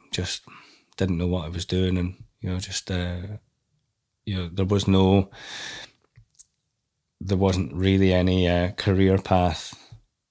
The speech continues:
ahead. Like, I didn't see, see where I could go. You know, what I really wanted to do was get into the British Cycling Programme, but, you know, opportunities for that, you know, the timing wasn't ideal for me. So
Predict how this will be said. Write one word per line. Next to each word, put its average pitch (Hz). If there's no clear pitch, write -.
ahead. 101
Like, -
I 95
didn't 92
see, 92
see 107
where 101
I 98
could 98
go. 98
You 104
know, 95
what 104
I 92
really 101
wanted 92
to -
do 98
was 90
get 82
into 90
the 92
British 85
Cycling 98
Programme, 92
but, 87
you 98
know, 95
opportunities 95
for 98
that, 92
you 95
know, 92
the 98
timing 101
wasn't 92
ideal 95
for 95
me. 98
So 92